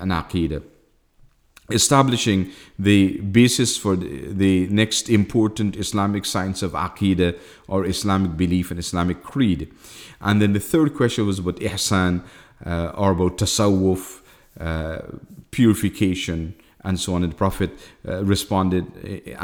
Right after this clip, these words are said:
answering that question by saying, "أن تعبد الله كأنك تراه، فإن لم تكن تراه فإنه يراك." To worship Allah, to submit to Allah as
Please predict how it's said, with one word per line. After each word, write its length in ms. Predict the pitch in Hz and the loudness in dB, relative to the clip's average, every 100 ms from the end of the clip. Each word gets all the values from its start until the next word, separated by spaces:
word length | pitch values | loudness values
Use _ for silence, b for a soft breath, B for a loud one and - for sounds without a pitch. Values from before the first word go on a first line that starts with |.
| 104 | 0
answering 320 | 98 104 92 | 0 0 0
that 220 | 90 92 | 0 0
question 520 | 113 104 - 95 90 | -2 0 0 0 0
by 220 | 87 85 | -2 -4
saying, 380 | 82 - 90 87 B B - | -2 0 0 -2 B B -4
"أن 140 | 90 | -2
تعبد 380 | - 95 90 85 | 2 2 2 0
الله 400 | 87 90 92 92 - | 0 2 0 -2 -4
كأنك 460 | 87 92 90 92 | -6 -2 -2 -4
تراه، 460 | - 87 87 85 95 | -2 0 0 -2 -4
فإن 280 | - 90 92 | -4 0 0
لم 120 | 90 | 0
تكن 360 | 85 87 95 85 | -2 -4 -4 -2
تراه 420 | 87 85 87 92 | -2 0 0 -2
فإنه 560 | 87 87 90 87 90 87 | -4 -4 -2 -2 -2 0
يراك." 600 | 87 90 90 - 95 90 B B - | 2 2 2 0 -2 -4 B B -2
To 100 | 92 | 2
worship 420 | 95 95 101 - | 4 2 -2 -2
Allah, 380 | 95 90 90 87 | 0 2 0 -2
to 80 | |
submit 400 | 90 - 85 104 | -4 -4 -2 -4
to 80 | - | -2
Allah 240 | 85 87 - | -2 -2 -4
as 220 | 92 82 | -4 -2